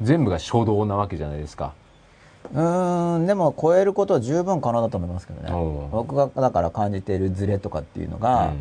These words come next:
Speaker 2: や、ただそれを開発する人はいないかもしれない。僕の個人的な好みっていうのがマーケットと一致してなければ、
Speaker 1: わかった。
Speaker 2: そんなものを開発したところで赤字ですから。
Speaker 1: もう、もう自分で作ってください。
Speaker 2: うん、だから作ることになれば、
Speaker 1: ね。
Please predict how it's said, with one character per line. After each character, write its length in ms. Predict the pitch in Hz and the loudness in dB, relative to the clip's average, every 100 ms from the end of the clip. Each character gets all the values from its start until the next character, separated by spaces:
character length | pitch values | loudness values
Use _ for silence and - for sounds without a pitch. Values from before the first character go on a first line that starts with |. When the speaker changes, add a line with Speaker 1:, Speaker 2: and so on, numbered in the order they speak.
| 69 - - | -8 -14 -6
Speaker 2:
や、 80 | |
た 80 | 160 | -2
だ 80 | 175 | -2
そ 140 | - | 2
れ 80 | 139 | 2
を 60 | 170 | 2
開 180 | - 190 | 2 0
発 160 | 202 | 0
す 80 | 202 | 0
る 60 | 190 | -2
人 120 | 135 | -2
は 60 | |
い 60 | 101 | 0
な 100 | 120 | 2
い 80 | 127 | 2
か 80 | 87 | -4
も 60 | |
し 100 | 85 | -8
れ 80 | 98 | -8
な 80 | 107 | -6
い。 40 | |
僕 260 | 90 123 214 | -2 -2 -2
の 100 | 208 | 0
個 140 | 190 | 0
人 120 | 190 | 0
的 120 | 185 185 | -2 -2
な 120 | 170 | -2
好 160 | - 165 | 0 2
み 120 | 110 | 0
っ 40 | |
て 100 | - | -2
い 40 | 90 | -4
う 20 | |
の 60 | |
が 100 | 87 | -2
マ 160 | 92 139 | 0 0
ー 40 | |
ケ 80 | 165 | 2
ッ 40 | 170 | -2
ト 100 | 165 | 0
と 80 | |
一 120 | 143 - | -2 -2
致 80 | |
し 60 | 143 | -4
て 80 | 143 | -2
な 100 | 131 | 0
け 80 | 85 | 0
れ 100 | 82 | 2
ば、 120 | 95 | 2
Speaker 1:
わ 160 | 90 | 2
か 180 | - 87 | 0 -2
っ 40 | 101 | -2
た。 180 | - - _ _ | -2 -6 _ _
Speaker 2:
そ 140 | - | -4
ん 60 | 147 | 0
な 80 | 170 | 2
も 80 | 143 | 2
の 60 | |
を 20 | |
開 160 | 98 113 | 4 2
発 160 | 131 127 | 2 0
し 40 | |
た 120 | 131 | 0
と 100 | 117 | 0
こ 100 | 123 | 0
ろ 60 | 123 | 0
で 80 | 92 | 0
赤 240 | 92 110 | 0 0
字 80 | 110 | 2
で 80 | 104 | -2
す 80 | |
か 100 | 95 | -4
ら。 60 | - | -12
Speaker 1:
も 40 | |
う、 40 | - | -16
も 40 | _ | _
う 0 | |
自 140 | 104 104 | -4 0
分 120 | 107 | 0
で 80 | 110 | -2
作 160 | - | -4
っ 20 | |
て 80 | - | -2
く 80 | 92 | 0
だ 80 | 78 | 0
さ 120 | 80 | -4
い。 80 | - - - - | -6 -14 -20 -6
Speaker 2:
う 60 | 107 | -2
ん、 120 | 98 | 0
だ 80 | 220 | -2
か 60 | |
ら 60 | - | -4
作 160 | - | -2
る 100 | 226 | 0
こ 100 | 196 | 0
と 100 | - | -2
に 60 | 196 | 0
な 100 | 233 | 0
れ 120 | 233 | 0
ば、 260 | 214 247 98 | 2 2 2
Speaker 1:
ね。 180 | 87 | -2